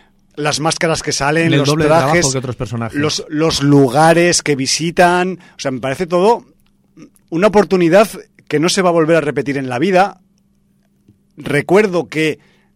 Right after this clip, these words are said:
Speaker 1: os recuerdo a todas que esta película se rodó en otoño de dos mil veinte, que solo se pudo rodar donde se rodó porque la pandemia estaba en pleno efecto y la fucking Venecia estaba desierta. Si no, el rodaje de Venecia igual no hubiera podido ser posible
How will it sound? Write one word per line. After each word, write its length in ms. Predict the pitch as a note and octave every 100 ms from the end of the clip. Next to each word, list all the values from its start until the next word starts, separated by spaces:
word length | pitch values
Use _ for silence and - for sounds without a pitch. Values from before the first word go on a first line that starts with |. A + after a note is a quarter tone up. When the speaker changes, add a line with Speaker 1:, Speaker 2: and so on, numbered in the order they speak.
| _ -
Speaker 1:
os 160 | B2
recuerdo 400 | B2 B2 E3+ F3+
a 40 | D#3
todas 440 | E3 E3 C3 -
que 180 | - C3
esta 260 | C#3+ F3 E3+
película 560 | _ C#3 D#3+ E3+ D#3 C3+
se 240 | - C3
rodó 400 | A#2 B2 E3 F#3
en 200 | D3+ C#3
otoño 320 | C#3 D#3 F3+ F3+
de 120 | D#3
dos 200 | C3 B2
mil 240 | D#3 F3+
veinte, 420 | C#3+ F#3+ D#3+ B2
que 100 | -
solo 220 | A#2 F3+ G#3+
se 160 | G3
pudo 320 | - G3 F3+
rodar 340 | D#3 C#3 D3+ C#3+
donde 300 | A#2 C#3 C3+
se 140 | - C3
rodó 360 | B2+ B2+ F#3 G3+ - - - _ _ _ -
porque 320 | C#3 C3+ C#3+
la 120 | C#3
pandemia 480 | C3+ C#3 C3+ E3+ G3
estaba 240 | E3+ F3 F3
en 140 | D#3+
pleno 200 | E3+ E3
efecto 480 | D3+ E3 D#3 G3+ F3+
y 160 | D3 C3
la 160 | C3
fucking 360 | - F3+ F#3 F#3
Venecia 340 | D3+ D#3+ E3+ F3
estaba 320 | - D#3+ D#3+
desierta. 600 | B2 - F#3 G3+ - A2
Si 180 | - B2+
no, 200 | D#3+ F3+
el 80 | D#3
rodaje 360 | D3+ D#3 E3
de 80 | D#3+
Venecia 360 | D3 D#3 D#3+ E3
igual 300 | D3 D#3+ D3+
no 80 |
hubiera 200 | C#3 D3
podido 260 | C3+ C#3+ C#3
ser 160 | D#3 C3+
posible 500 | C3+ - C#3+ E3